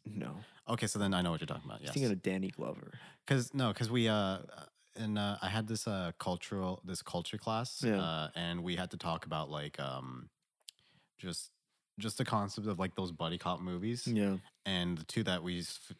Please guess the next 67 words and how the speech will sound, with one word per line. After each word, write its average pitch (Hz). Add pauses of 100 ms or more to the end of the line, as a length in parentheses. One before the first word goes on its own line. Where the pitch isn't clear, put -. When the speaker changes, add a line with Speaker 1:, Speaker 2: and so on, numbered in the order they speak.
Speaker 2:
that 85
we 90
did 87
an, 87 (200)
an 85
analysis 85
on 82
was 76
Lethal 90
Weapon 87
and 80
Die 78
Hard 76
three. - (460)
So 107
I 110
was 113
just 110
Speaker 1:
Yeah. 104
Speaker 2:
like, 92 (120)
"Which 107
one 110
is 123
Speaker 1:
Oh, 165
Speaker 2:
that?" 127
Speaker 1:
yeah, 131
yeah, 123
yeah, 113
yeah, 107
yeah. 67 (160)
Speaker 2:
Yeah, 92
so -
Speaker 1:
Yeah. 107 (100)
Speaker 2:
I 143
know 147
what 135
you're 139
talking 95
about, 78
though. 71
That's 73
Speaker 1:
Yeah, 120
Speaker 2:
just, 113
Speaker 1:
Die 120
Hard 113
Speaker 2:
you're 98
Speaker 1:
three, 110
Speaker 2:
onto 85
Speaker 1:
'cause 113
the 117
Speaker 2:
something. 101
Speaker 1:
villain 139
in 113
that 117
one 101
was, 98
uh, 95
Hans 110
Gruber's 110
brother. 131
Speaker 2:
I 143
thought 190
that 214
was 202
the 185
second 196
one. 101